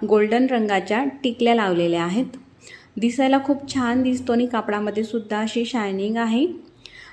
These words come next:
त्यानंतर हा केशरी रंगाचा कापड घेतलेला आहे.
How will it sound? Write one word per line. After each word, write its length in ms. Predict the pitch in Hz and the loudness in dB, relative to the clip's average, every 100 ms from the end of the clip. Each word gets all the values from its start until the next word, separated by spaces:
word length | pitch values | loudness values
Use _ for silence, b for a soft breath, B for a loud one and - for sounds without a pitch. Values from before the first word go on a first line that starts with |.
| B | B
त्यानंतर 580 | 233 233 254 254 254 247 - | 2 4 2 2 2 2 0
हा 340 | 202 226 226 247 - - | -4 -2 0 -2 -8 -2
केशरी 380 | 233 226 226 262 | 2 2 2 0
रंगाचा 500 | 262 247 226 226 233 | 2 2 0 0 -2
कापड 400 | 233 202 202 208 | 0 -2 0 0
घेतलेला 420 | 262 254 190 175 | 0 0 0 0
आहे. 300 | 170 175 240 | 0 0 2